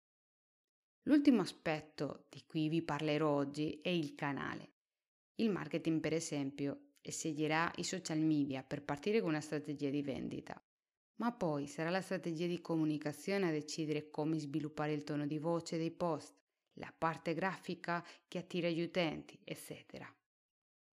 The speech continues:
In riassunto, possiamo quasi dire che con il marketing non ne stiamo ancora parlando con le persone. Non ne stiamo ancora, per esempio, scrivendo una mail,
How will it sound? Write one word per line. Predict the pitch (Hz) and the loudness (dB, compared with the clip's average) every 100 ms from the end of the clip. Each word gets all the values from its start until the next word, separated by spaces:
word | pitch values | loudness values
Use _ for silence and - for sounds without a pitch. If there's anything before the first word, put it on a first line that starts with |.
| _ _ _ - | _ _ _ 10
In | 285 277 | 12 12
riassunto, | 185 165 - 160 151 143 156 | 8 0 0 0 0 0 -2
possiamo | 156 175 196 220 | -2 0 2 2
quasi | 233 196 180 165 | 4 4 2 2
dire | 165 147 139 | 2 2 2
che | 147 | -2
con | 143 156 | 0 2
il | 151 | 2
marketing | 160 185 254 285 269 190 | 2 2 2 2 2 2
non | 156 | 2
ne | 151 | -2
stiamo | - 156 151 | -2 -2 0
ancora | 151 190 190 | 0 0 0
parlando | - 143 143 143 143 139 - - | 0 -2 0 4 4 2 -4 -8
con | 156 143 | -2 0
le | 135 | -2
persone. | 135 123 - - - _ _ _ _ _ _ | -4 -6 -8 -10 -14 _ _ _ _ _ _
Non | 262 | 4
ne | 285 | 4
stiamo | 254 233 269 | 4 4 4
ancora, | 208 208 | 4 2
per | 240 165 | 2 0
esempio, | 151 170 180 | 0 0 0
scrivendo | 214 - 147 147 202 | -2 -2 0 2 2
una | 175 | 2
mail, | 135 151 170 131 | 4 4 4 2